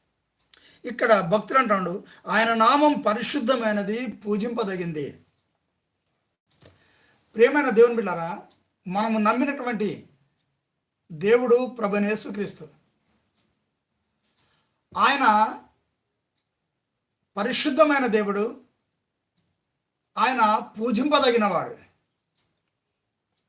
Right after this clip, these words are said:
ఈ,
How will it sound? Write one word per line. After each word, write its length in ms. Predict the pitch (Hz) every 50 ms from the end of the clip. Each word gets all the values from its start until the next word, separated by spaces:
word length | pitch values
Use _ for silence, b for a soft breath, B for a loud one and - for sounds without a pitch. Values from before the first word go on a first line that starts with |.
| _ _ _ _ _ _ _ _ _ _ _ _ _ _ _ _ _ _ _ _ _ _ _ _ _ _ _ _ _ _ _ _ _ _ _ _ _ _ _ _ _ _ _ _ _ _ _ _ _ _ _ _ _ _ _ _ _ _ _ _ _ _ _ _ _ - 208
ఈ, 120 | 226